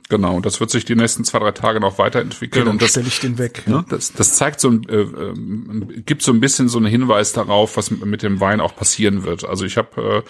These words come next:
Speaker 1: mir selber tatsächlich drei Flaschen auch gekauft
Speaker 2: Ja.
Speaker 1: und, äh, leg die jetzt erstmal weg und, ähm, werd die nächste erst nächstes Jahr wieder aufmachen. Ähm, aber ich finde halt, dass insgesamt, ähm,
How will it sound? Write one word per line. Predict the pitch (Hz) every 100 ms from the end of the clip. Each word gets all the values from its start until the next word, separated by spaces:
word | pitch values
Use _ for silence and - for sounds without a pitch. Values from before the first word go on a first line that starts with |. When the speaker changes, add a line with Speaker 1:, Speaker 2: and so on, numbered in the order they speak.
| - - -
Speaker 1:
mir | 110
selber | 110 123 123 -
tatsächlich | - 110 117 107 113
drei | - 104
Flaschen | 98 113 113 107
auch | 92
gekauft | - 98 - 117 170 -
Speaker 2:
Ja. | 147 123
Speaker 1:
und, | 110 113 -
äh, | - 104
leg | 104 101
die | -
jetzt | 101 92
erstmal | 95 92 87
weg | 90 - - - - - -
und, | 104 95 -
ähm, | 98 90 92 95
werd | 92
die | 101
nächste | 95 - 101
erst | 76 - 95
nächstes | 95 95 -
Jahr | 87 90
wieder | 90
aufmachen. | 80 - - 85 92 92 - - - - _
Ähm, | 95 95 95 90 90
aber | 117 104
ich | 101
finde | - 135 123
halt, | 113 110
dass | 110 117
insgesamt, | 117 - 104 107 156 95 - - -
ähm, | 95 95 92